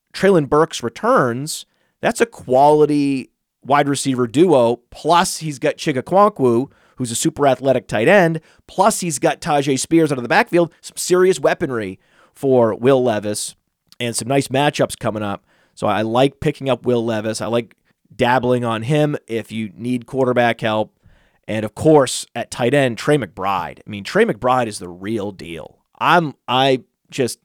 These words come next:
Michael Wilson, Trey McBride, rest of season,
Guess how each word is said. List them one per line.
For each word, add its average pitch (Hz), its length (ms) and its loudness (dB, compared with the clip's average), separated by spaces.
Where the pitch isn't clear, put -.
Michael 202 420 2
Wilson, 180 460 0
Trey 143 240 -2
McBride, 120 720 0
rest 139 400 -6
of 147 120 -8
season, 156 640 -2